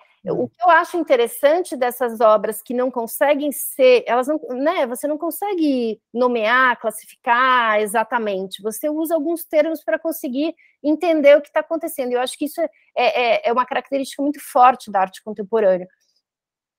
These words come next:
Por exemplo, você ter um jornal popular que discute arte contemporânea no caderno geral e que coloca,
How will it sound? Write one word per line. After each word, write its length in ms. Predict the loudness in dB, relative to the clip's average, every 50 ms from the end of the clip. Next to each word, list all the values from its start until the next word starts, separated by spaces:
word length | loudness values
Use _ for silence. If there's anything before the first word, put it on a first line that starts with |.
| _ _ _
Por 100 | 6 6
exemplo, 320 | 6 6 4 0 -2 -2 0
você 340 | 0 0 0 2 0 0
ter 460 | 0 _ _ 4 6 8 8 8 4 0 -6 -20 _ 0
um 140 | 2 2 2
jornal 560 | 4 4 2 2 4 4 4 6 6 4 2
popular 760 | 2 0 0 2 2 2 4 6 6 6 6 4 2 0 -4 _ _ _ _ _ _ -8
que 80 | -8
discute 440 | -6 -6 -6 -6 -4 -4 -4 -2 -2
arte 260 | -2 -2 -2 -6 -10
contemporânea 800 | -8 -6 -4 -2 -2 -2 -2 0 2 4 4 4 4 4 0 -4
no 100 | -6 -6
caderno 440 | -8 -8 -4 -2 0 0 0 -2 -2
geral 600 | -2 -4 -4 -2 0 0 0 0 0 -2 -4 -8 _ _ _ _ _ _ _ _ _ _ _ _ _ _ _ -6
e 120 | -6 -4
que 140 | -2 -2 -2
coloca, 680 | 2 4 4 6 6 6 6 4 4 0 -4 -4 -4